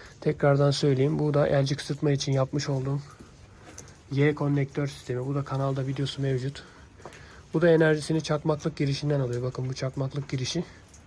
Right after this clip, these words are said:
Bunu da çok az maliyetle yapmıştık. Bu şekilde buradaki çakmaklıktan enerji alarak elcik ısıtmamızı çalıştırmıştık. Elcik ısıtması da burada. Bu şekilde bir bağlantı yapmanız gerekiyor.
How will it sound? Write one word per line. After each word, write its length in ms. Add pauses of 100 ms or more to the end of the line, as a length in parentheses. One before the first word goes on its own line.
Bunu 160
da 80
çok 180
az 160
maliyetle 480
yapmıştık. 460 (1400)
Bu 80
şekilde 420 (340)
buradaki 320
çakmaklıktan 720
enerji 400
alarak 440 (1040)
elcik 280
ısıtmamızı 440
çalıştırmıştık. 840 (300)
Elcik 180
ısıtması 400
da 140
burada. 340 (1700)
Bu 100
şekilde 480 (380)
bir 120
bağlantı 420
yapmanız 400
gerekiyor. 460